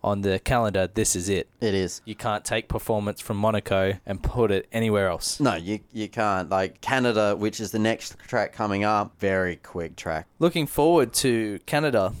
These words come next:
Speaker 1: What's your views, Michael?
Speaker 2: I am looking forward to Canada.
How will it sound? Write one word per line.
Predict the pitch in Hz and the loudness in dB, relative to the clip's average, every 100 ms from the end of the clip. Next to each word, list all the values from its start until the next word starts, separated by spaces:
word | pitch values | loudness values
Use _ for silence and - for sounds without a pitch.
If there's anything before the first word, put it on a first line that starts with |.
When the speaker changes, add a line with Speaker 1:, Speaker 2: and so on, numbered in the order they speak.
| - - | -12 -2
Speaker 1:
What's | 139 139 - | -2 0 0
your | 131 131 | 0 0
views, | 123 110 95 | 0 -2 -2
Michael? | 95 87 - - - | -4 -6 -6 -16 2
Speaker 2:
I | 123 113 | 6 6
am | 117 123 131 | 6 6 6
looking | 117 117 | 4 2
forward | 101 113 | 2 2
to | 104 | 2
Canada. | 123 113 101 98 95 | 0 2 4 4 2